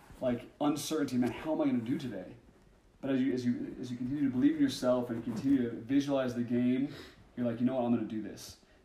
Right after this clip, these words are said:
But there's gotta be that, that trigger of, "It's game day today," even when it's just practice. "It's game day today," even when it's just one day of sales. "It's game day today," even when it's just a scrimmage. Because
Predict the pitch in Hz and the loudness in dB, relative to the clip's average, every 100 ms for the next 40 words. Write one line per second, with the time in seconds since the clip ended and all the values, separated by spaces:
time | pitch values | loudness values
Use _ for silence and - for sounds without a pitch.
0 | - 127 127 120 135 139 165 151 139 113 | -10 -6 -4 -2 0 2 2 2 2 0
1 | - 127 120 - - 147 127 110 117 110 | -4 -8 -8 -10 -6 -4 -4 -2 -2 -4
2 | - - - - - - - - 160 - | -8 -20 -20 -20 -20 -20 -20 -14 -12 -8
3 | 135 147 123 - - - - - - - | -4 -2 -2 -6 -10 -12 -14 -16 -20 -20
4 | - _ 180 180 165 160 143 139 131 - | -20 _ -2 0 2 2 2 -2 -6 -4
5 | 131 127 - - - 160 131 147 170 185 | -4 -4 -8 -14 -12 -10 -8 -2 0 2
6 | 131 110 113 104 117 117 - - - 185 | 0 -4 -6 -6 -6 -6 -10 -14 -10 -4
7 | 185 165 151 139 143 120 135 131 123 120 | -2 0 0 0 -4 -4 -2 -2 0 -2
8 | 117 123 104 123 131 143 185 185 123 110 | -2 -6 -6 -8 -8 -4 -2 0 -2 -4
9 | 113 107 123 - - - - 180 175 147 | -8 -6 -6 -8 -20 -18 -6 -4 0 0
10 | 139 123 123 - - 101 90 - - - | -2 -2 -6 -8 -8 -10 -10 -14 -16 -18
11 | - _ - - 135 131 127 117 - | -20 _ -20 -8 -4 0 0 0 -6